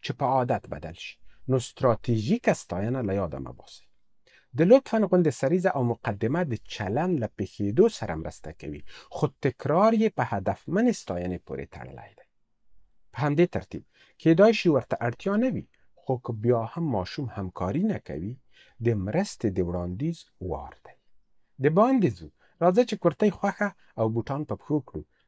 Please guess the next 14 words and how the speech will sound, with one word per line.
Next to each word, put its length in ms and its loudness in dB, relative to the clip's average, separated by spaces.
زه 140 2
به 120 4
دې 140 2
بوټواښي 680 -2
وتړم.» 500 -12
لکه 240 -8
وړاندې 320 -2
مې 100 -2
چې 160 -8
وویل، 380 0
لوبډوله 920 0
ننګونه 640 -6
بله 380 2
پیلیزه 540 -6